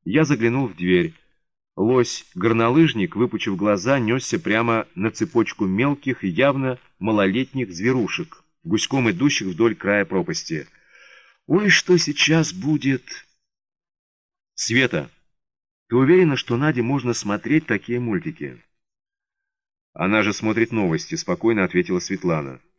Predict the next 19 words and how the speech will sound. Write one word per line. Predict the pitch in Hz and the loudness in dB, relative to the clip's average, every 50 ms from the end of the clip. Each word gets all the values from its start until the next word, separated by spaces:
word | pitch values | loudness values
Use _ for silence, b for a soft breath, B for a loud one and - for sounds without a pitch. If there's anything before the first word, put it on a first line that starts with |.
| _ _ _ _ _ _ | _ _ _ _ _ _
«Ты | - 170 180 185 185 | 4 4 6 6 6
не | 180 185 | 6 4
увиливай, | 196 196 202 220 196 135 101 85 82 76 71 | 4 2 2 2 2 2 2 2 2 -2 -4
что | - - - 170 | -4 -2 0 0
случилось?» | 170 165 180 185 - - 175 113 82 76 - - - - _ _ _ _ _ _ _ _ _ _ _ _ _ _ _ _ _ _ _ _ _ _ _ _ _ - | 0 2 0 -2 0 0 -2 -2 -2 -4 -8 -10 -12 -14 _ _ _ _ _ _ _ _ _ _ _ _ _ _ _ _ _ _ _ _ _ _ _ _ _ -6
«Еду | - 104 110 135 165 165 165 | -4 0 2 4 4 4 4
в | 160 | 2
Самарканд». | - 165 147 156 156 160 - - 185 170 160 160 - - _ _ _ _ _ _ _ _ _ _ _ _ _ _ _ _ _ _ _ _ _ _ | 2 2 2 2 0 0 0 -2 -2 -2 -2 -6 -12 -20 _ _ _ _ _ _ _ _ _ _ _ _ _ _ _ _ _ _ _ _ _ _
«У | - 85 | -12 -6
тебя | 82 - 127 107 117 120 123 | -4 -2 0 2 2 2 2
интересная | 127 123 - 156 143 139 113 101 - 107 98 95 | 2 2 2 2 4 2 2 0 -2 -2 -2 0
география | 87 104 104 101 92 101 101 87 - - 82 | 2 0 0 0 2 2 0 0 0 -2 -4
командировок». | - 92 87 90 87 85 190 135 180 160 139 139 - - - _ _ _ _ _ _ _ _ _ _ _ _ _ | -4 -2 -2 -2 -2 -2 -2 -2 -2 -4 -4 -8 -12 -16 -20 _ _ _ _ _ _ _ _ _ _ _ _ _
Светлана | - - 123 123 - 135 147 151 143 135 123 | -6 -2 -2 -2 0 0 0 0 2 0 0
зачерпнула | 107 110 - - - - - 117 120 120 113 113 107 101 92 - - | -2 -2 -2 -2 -2 -2 -2 -2 0 0 2 2 2 0 0 -2 -4
ложкой | 78 87 104 104 95 - - 92 90 | -2 0 0 0 0 -2 -2 -2 -2
суп, | - - - - 135 156 156 _ - _ _ _ _ _ - | -2 -4 -4 -2 -2 -2 -2 _ -16 _ _ _ _ _ -4
подула, | 90 90 85 80 92 113 139 135 123 | -2 -2 -2 0 0 0 0 0 -4
попробовала. | - - - - - 101 123 123 123 117 120 113 113 110 | -4 -6 -6 -4 0 0 0 0 0 0 -2 -2 -4 -6